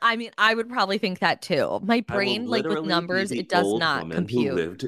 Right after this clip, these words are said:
Speaker 2: in my shoes."
Speaker 1: She will.
Speaker 2: Um, no, sadly, she will inherit a shit ton of money, but still live in that tiny apartment. It doesn't make a lick of sense.
Speaker 1: It
Speaker 2: Get
Speaker 1: makes
Speaker 2: her
Speaker 1: no
Speaker 2: out of there.
Speaker 1: Yeah.
Speaker 2: Or at least have her buy the building. I'm so sick of seeing her in that apartment.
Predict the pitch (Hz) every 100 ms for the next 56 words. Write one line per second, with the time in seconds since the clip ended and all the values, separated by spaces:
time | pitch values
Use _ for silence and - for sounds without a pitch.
0 | - 110 113 123 - 196 190 - 76 -
1 | - - _ _ - - - 226 226 247
2 | 151 156 _ _ - - - - _ -
3 | 113 110 113 123 110 104 113 107 107 104
4 | 113 104 95 95 101 104 92 - 131 -
5 | 113 92 101 95 92 - - 107 95 95
6 | 95 90 87 - - 104 101 95 123 120
7 | 87 76 104 - 113 127 113 107 104 -
8 | 101 90 101 104 101 95 73 71 - -
9 | 185 131 151 135 135 110 135 87 78 67
10 | - - 156 104 87 180 180 - _ -
11 | 156 160 139 196 214 165 156 143 139 110
12 | 120 120 110 113 131 95 73 65 _ -
13 | 131 - 196 233 - 165 165 147 - 151
14 | 139 123 117 107 107 120 127 123